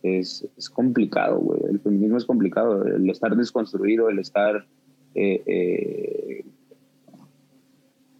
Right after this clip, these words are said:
este, el estar dentro de, de, de este país tan, tan pobre, güey, pues no podemos culpar a, a, al albañil que le chifla a la morra, güey, y que no entiende que eso es incorrecto, güey, ¿no?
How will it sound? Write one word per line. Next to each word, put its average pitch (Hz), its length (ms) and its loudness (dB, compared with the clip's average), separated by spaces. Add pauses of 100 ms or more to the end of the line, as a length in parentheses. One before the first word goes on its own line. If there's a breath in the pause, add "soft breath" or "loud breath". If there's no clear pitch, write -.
(160)
este, - 420 -8
el 90 120 0
estar 113 340 -2
dentro 107 720 2
de, 87 380 0
de, 85 280 0
de 98 160 0
este 110 220 -2
país 104 520 2
tan, 95 720 0
tan 92 180 0
pobre, 120 440 2
güey, 98 380 2 (540)
pues 98 160 0
no 113 180 2
podemos 135 340 2
culpar 107 480 2
a, 123 60 4
a, 101 440 0
al 101 140 2
albañil 104 540 2
que 135 80 0
le 101 200 2
chifla 131 400 0
a 110 40 0
la 92 120 0
morra, 110 400 2
güey, 85 220 -2 (240)
y 95 100 0
que 107 120 0
no 107 120 4
entiende 123 480 4
que - 100 0
eso 113 140 -2
es - 120 -2
incorrecto, 95 560 0
güey, - 200 -4 (440)
¿no? 110 360 0